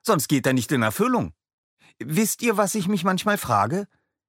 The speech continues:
Gibt es irgendwo da oben auf einem der vielen Planeten auch Leute, die genau in diesem Moment auf uns runtergucken?“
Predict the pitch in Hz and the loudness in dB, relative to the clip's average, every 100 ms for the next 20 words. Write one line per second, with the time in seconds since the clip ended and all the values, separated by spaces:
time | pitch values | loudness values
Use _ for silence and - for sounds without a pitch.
0 | _ _ _ 120 - - 208 - 131 135 | _ _ _ -6 -4 -4 -4 0 0 0
1 | 196 175 180 160 131 113 131 196 135 - | 0 0 0 2 0 -2 -2 0 0 0
2 | 117 127 139 127 120 - 151 185 180 139 | 0 0 0 0 -2 0 0 0 0 0
3 | 113 110 156 175 131 107 104 92 110 165 | 2 0 -2 -2 -2 -2 -2 0 0 -2
4 | 208 170 123 110 107 156 226 202 160 185 | -2 -2 0 0 2 0 -2 -2 0 0
5 | 202 160 107 175 - 127 - 151 180 - | 0 0 0 -2 -2 -4 -2 -4 -4 -4
6 | 117 123 165 - 185 208 | -2 -2 -2 -4 -8 -8